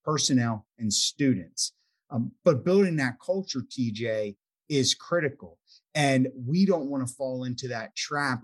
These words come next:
of not building the right culture. So why don't you dig into a little bit more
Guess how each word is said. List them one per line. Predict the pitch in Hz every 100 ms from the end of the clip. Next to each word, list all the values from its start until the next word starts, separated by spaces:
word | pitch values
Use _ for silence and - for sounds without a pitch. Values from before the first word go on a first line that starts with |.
| -
of | 104
not | 110 117 147 180 123
building | 127 117 107 107
the | 101 95
right | 95 90 -
culture. | - 104 98 107 101 - _
So | - 151
why | 127 127 151
don't | 160 135
you | 135 131
dig | 113 123 117
into | 120 107 -
a | 113 107
little | 110 98
bit | 110 107 - _ -
more | 110 120 113 95